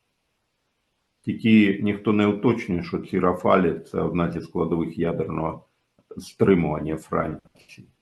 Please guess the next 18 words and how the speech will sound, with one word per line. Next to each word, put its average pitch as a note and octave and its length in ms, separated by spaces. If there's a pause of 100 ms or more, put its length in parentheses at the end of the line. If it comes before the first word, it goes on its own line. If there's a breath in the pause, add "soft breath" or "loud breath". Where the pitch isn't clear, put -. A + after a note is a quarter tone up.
(480)
Повітряної G2 560
компоненти. E2+ 800 (160)
Вони G2+ 220
здатні F2 680
нес-, - 240
нести F#2+ 500
ядерне D#2+ 480
озброєння. D#2+ 600 (1080)
А G#2 100
оце G#2 240
вже E2+ 240
серйозно. C#2 680 (760)
І G2 100
зауважте, F2 560
це F2 180
якраз E2 460
на E2+ 120
тлі F#2 440